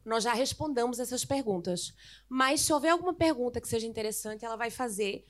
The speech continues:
ou encaixar no meio, ou não é fazer. E quem vai tomar conta desse bate-papo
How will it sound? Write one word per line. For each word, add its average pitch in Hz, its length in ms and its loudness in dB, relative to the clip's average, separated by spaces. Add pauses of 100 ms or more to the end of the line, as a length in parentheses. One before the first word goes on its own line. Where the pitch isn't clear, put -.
(180)
ou 214 140 4
encaixar 226 420 0
no 196 100 -4
meio, 208 600 -4
ou 202 340 -4 (300)
não 214 100 -8
é 202 120 -4
fazer. 190 460 -4
E 233 120 -12
quem - 180 -2
vai 220 400 -4 (280)
tomar 214 280 0
conta 208 320 -6
desse 208 200 -8
bate-papo 214 640 -2